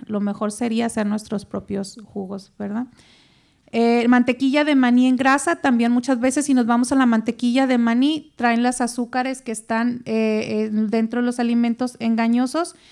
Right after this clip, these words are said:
podemos reemplazarla por una mantequilla natural.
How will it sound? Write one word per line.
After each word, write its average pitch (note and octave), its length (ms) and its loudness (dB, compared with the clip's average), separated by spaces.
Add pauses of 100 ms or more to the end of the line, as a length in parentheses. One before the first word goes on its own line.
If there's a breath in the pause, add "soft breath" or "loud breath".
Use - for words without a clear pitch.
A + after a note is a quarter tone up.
(160 soft breath)
podemos A#3+ 400 0
reemplazarla A#3+ 760 0
por A#3 160 2
una A#3 300 2
mantequilla G#3+ 540 -2
natural. A3+ 440 -6